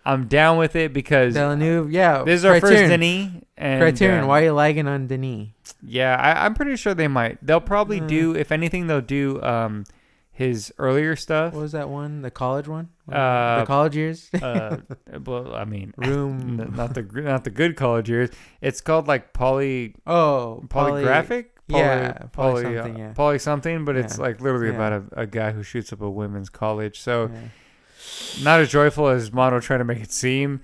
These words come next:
Speaker 2: Uh,
Speaker 1: And, uh,
Speaker 2: I didn't say it was joyful.
Speaker 1: <laughs> and then,
Speaker 2: Oh, yeah,
Speaker 1: and then
Speaker 2: okay.
Speaker 1: there's, uh, incend-,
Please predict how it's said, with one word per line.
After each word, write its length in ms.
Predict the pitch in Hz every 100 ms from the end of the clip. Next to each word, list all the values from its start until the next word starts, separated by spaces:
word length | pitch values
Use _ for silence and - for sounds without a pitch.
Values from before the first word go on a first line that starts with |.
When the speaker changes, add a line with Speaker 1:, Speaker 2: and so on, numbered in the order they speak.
| -
Speaker 2:
Uh, 60 | - -
Speaker 1:
And, 240 | - 135 131
uh, 80 | -
Speaker 2:
I 80 | 143
didn't 160 | 180 151
say 80 | 131
it 60 | 120
was 100 | 104
joyful. 400 | 123 107 - -
Speaker 1:
<laughs> 40 | -
and 200 | - 147
then, 200 | 151 151
Speaker 2:
Oh, 180 | 151 127
yeah, 160 | 113 151
Speaker 1:
and 80 |
then 120 | 156 151
Speaker 2:
okay. 40 |
Speaker 1:
there's, 340 | 156 156 131
uh, 380 | 139 135 123 120 -
incend-, 1000 | 151 156 165 151 - 170 165 170 160